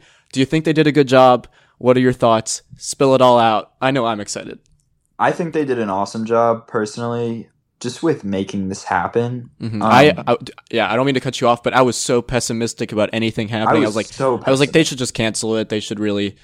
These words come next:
Speaker 1: just go out." But I'm really happy. This news is great,
Speaker 2: Mm-hmm.
Speaker 1: but keep going.
Speaker 2: Yeah,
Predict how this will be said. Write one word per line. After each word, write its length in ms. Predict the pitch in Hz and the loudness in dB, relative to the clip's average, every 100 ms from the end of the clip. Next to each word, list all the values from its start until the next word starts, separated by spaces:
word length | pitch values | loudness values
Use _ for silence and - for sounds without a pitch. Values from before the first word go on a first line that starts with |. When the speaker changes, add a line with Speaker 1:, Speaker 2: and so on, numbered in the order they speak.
| _ _ _ _ _ - | _ _ _ _ _ -10
Speaker 1:
just 180 | 113 | -6
go 140 | - 110 | -2 0
out." 200 | 104 - | 0 2
But 200 | 120 - | 0 0
I'm 220 | 120 117 110 | -4 -4 -2
really 260 | 120 120 | 0 2
happy. 320 | 117 113 110 113 | 2 0 0 -4
This 200 | 107 120 | -4 -4
news 160 | 113 98 | -6 -6
is 120 | 95 | -8
great, 380 | - 101 98 113 | -2 0 0 -2
Speaker 2:
Mm-hmm. 120 | 104 | -4
Speaker 1:
but 200 | 117 - | -4 -4
keep 160 | 120 | -4
going. 180 | - 104 | -2 0
Speaker 2:
Yeah, 300 | 131 104 90 | 2 0 -4